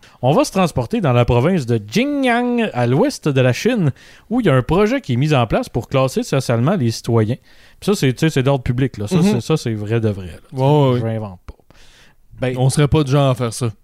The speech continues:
Speaker 1: Jamais. Parce qu'on le sait, vingt-sept épisodes, que des vérités.
Speaker 2: Effectivement.
Speaker 1: Bon. Ben, dans le but d'accroître la surveillance publique, Vincent, la Chine a décidé d'utiliser des drones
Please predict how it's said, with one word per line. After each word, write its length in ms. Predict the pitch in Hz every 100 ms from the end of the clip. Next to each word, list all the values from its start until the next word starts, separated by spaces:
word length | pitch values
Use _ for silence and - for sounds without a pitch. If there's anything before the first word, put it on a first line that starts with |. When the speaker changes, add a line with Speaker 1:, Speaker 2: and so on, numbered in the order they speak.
| 127 113 120
Speaker 1:
Jamais. 340 | 151 139 113 - _ _ _ -
Parce 160 | 123 -
qu'on 100 | 120
le 60 |
sait, 160 | - 139
vingt-sept 440 | 107 123 123 131
épisodes, 400 | 127 120 131 131 - -
que 100 | -
des 140 | 127 120
vérités. 420 | 117 101 - - _ _ _ -
Speaker 2:
Effectivement. 520 | 120 127 - 127 143 - -
Speaker 1:
Bon. 60 | - - - - - - - - -
Ben, 120 | 160
dans 120 | 220
le 60 | 247
but 120 | 302
d'accroître 520 | 143 - 170 208 -
la 80 | 117
surveillance 600 | - 240 190 135 135 135
publique, 340 | - 113 165 175
Vincent, 340 | 127 117 214 208
la 120 | 110
Chine 260 | - 294 233
a 80 |
décidé 340 | 143 139 - 240
d'utiliser 480 | 156 - 127 139 185
des 220 | 143 123
drones 640 | 127 120 202 220 147